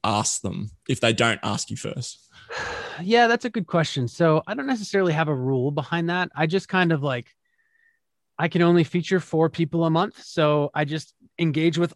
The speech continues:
Speaker 2: all one hundred. And then sometimes it's kinda obvious which one is the warmest, which one to pitch, right?
Speaker 1: Sure.
Speaker 2: Like one that you've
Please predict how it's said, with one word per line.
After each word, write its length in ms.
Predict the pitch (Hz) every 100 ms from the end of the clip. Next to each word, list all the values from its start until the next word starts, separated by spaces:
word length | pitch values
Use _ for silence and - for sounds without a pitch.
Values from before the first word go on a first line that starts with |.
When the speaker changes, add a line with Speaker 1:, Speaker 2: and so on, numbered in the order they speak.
| -
Speaker 2:
all 340 | 160 170 190
one 180 | 175 165
hundred. 460 | 147 175 185 262 254
And 160 | 160 156
then 100 | 151
sometimes 480 | - 170 202 196 165
it's 140 | -
kinda 320 | - 156 165
obvious 540 | 135 147 156 190 - -
which 340 | 131 160 -
one 260 | 151 165 160
is 140 | 131
the 120 | 156
warmest, 600 | 127 131 156 202 - - -
which 200 | 160 -
one 160 | 160 156
to 80 | 147
pitch, 360 | 170 185 -
right? 140 | 160 165
Speaker 1:
Sure. 100 | 151
Speaker 2:
Like 120 | 127
one 180 | 151 156
that 100 | 139
you've 240 | 147